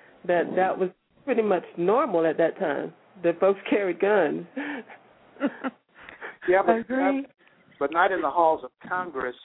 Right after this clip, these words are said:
Speaker 3: I mean, there, there was a surreptitious carrying of guns out west in Lawrence, Kansas, Bleeding, Kansas, and further
Speaker 1: I think
Speaker 3: west, up the Badlands.
Speaker 1: I, I, no, I don't think it was that unusual for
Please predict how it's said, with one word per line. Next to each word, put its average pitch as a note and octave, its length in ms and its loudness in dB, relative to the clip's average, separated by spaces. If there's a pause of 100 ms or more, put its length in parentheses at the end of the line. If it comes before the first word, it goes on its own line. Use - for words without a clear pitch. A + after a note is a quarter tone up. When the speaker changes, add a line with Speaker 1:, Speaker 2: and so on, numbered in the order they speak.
Speaker 3:
I C3 40 -12
mean, B2 300 -10 (1300)
there, D3 280 -8
there C#3+ 160 -4
was C3+ 140 -8
a B2+ 80 -6 (140)
surreptitious C#3 800 -2 (240)
carrying A#2 340 -4
of G#2 140 -4
guns - 640 -12 (200)
out C#3+ 180 -10 (100)
west C#3+ 320 2 (100)
in G#2+ 80 -14
Lawrence, B2+ 320 -4 (140)
Kansas, C3+ 380 -8 (100)
Bleeding, B2+ 420 -6
Kansas, C3+ 460 -8 (100)
and G#2+ 120 -20 (680)
further C3+ 180 4
Speaker 1:
I B3+ 120 4
think A#3+ 100 2
Speaker 3:
west, C3+ 220 2 (200)
up B2 100 -8 (120)
the A#2 80 -6
Badlands. C3 800 -2 (640)
Speaker 1:
I, - 20 0
I, B3 480 -4
no, A3+ 220 0
I A3+ 200 0
don't D#4+ 280 0
think F#4 180 2
it D#4+ 60 2
was B3 180 0
that A#3+ 160 4
unusual A#3 720 0
for F#3 220 2